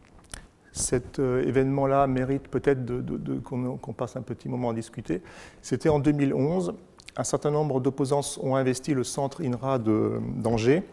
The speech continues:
qui développait un, un, un essai en milieu confiné de poiriers transgéniques. Bon, voilà, c'était,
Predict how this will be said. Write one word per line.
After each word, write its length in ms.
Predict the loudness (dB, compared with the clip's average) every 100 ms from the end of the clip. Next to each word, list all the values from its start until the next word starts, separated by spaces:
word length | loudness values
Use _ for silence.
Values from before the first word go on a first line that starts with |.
| -16 -20 -20 -20 -20 -20 -20 -20 -18 -18 -20 -16
qui 100 | 2
développait 480 | 6 8 6 8 8
un, 60 |
un, 680 | 8 8 6 4 4 2 2
un 160 | 0 2
essai 260 | 2 0
en 80 | 0
milieu 260 | 0 2 2
confiné 560 | 2 -2 0 4 6
de 80 | 4
poiriers 380 | 2 0 0 -2
transgéniques. 720 | -2 -2 0 0 0 -2 -6
Bon, 200 | -10 -10 -10
voilà, 220 | -10 -8
c'était, 320 | -10 -4 -4